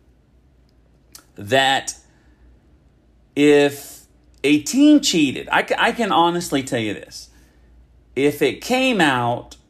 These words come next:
that the Nationals cheated. Well, I mean, I'm gonna use a better example. I have to use someone that doesn't have anything to do with us. So let's say a team cheated and they ended up winning the World Series.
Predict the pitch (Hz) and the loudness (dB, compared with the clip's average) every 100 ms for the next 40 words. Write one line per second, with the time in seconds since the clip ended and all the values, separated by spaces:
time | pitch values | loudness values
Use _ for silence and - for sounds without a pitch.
0 | _ _ _ _ _ _ - 113 131 135 | _ _ _ _ _ _ -10 -2 0 2
1 | 135 127 - - - - _ - 131 139 | 0 -4 -8 -10 -12 -18 _ -10 -4 0
2 | 139 143 143 151 131 123 - - 110 98 | 2 0 -2 -4 -4 -4 -6 -6 -6 -8
3 | - - - - - - - 117 123 123 | -14 -20 -20 -20 -20 -20 -14 -4 -2 0
4 | 127 131 - 175 208 175 143 117 107 95 | 0 -2 -2 -2 -2 -2 2 2 2 -4
5 | 90 85 80 - - - 143 175 151 147 | -8 -10 -12 -16 -10 -4 0 0 2 0
6 | 143 143 139 127 120 117 113 110 104 104 | 0 -2 -2 -2 -2 -2 -2 -4 -6 -8
7 | 104 98 90 80 73 71 - - _ _ | -6 -6 -6 -8 -12 -14 -20 -20 _ _
8 | _ _ _ _ _ _ _ _ _ _ | _ _ _ _ _ _ _ _ _ _
9 | - _ - - _ _ _ - - 185 | -20 _ -20 -20 _ _ _ -18 -2 0
10 | 220 285 294 - 185 170 165 160 - 123 | 2 2 0 -4 -2 0 -2 -4 -4 -4
11 | 123 - 170 160 156 151 151 139 123 120 | -4 -6 -2 -2 0 -2 -2 -4 -2 -2
12 | 113 113 117 _ _ _ _ _ _ _ | -4 -6 -14 _ _ _ _ _ _ _
13 | _ _ _ - 123 131 131 139 131 127 | _ _ _ -10 -4 -2 0 0 0 -2
14 | - 117 123 120 113 107 104 98 - 104 | -2 0 2 0 0 0 0 -2 -4 -4
15 | 98 73 69 - | -4 -6 -10 -18